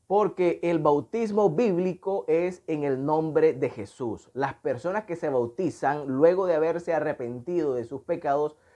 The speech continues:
se le debe invocar ese nombre, porque esa es la fórmula bautismal,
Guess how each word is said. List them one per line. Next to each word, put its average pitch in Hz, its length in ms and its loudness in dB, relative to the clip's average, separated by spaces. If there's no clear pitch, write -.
se - 160 -4
le 135 140 0
debe 156 340 2
invocar 160 880 -2
ese 120 300 -6
nombre, 95 500 -8
porque 127 520 -2
esa 147 240 -2
es 151 80 0
la 127 160 0
fórmula 143 680 0
bautismal, 107 760 -4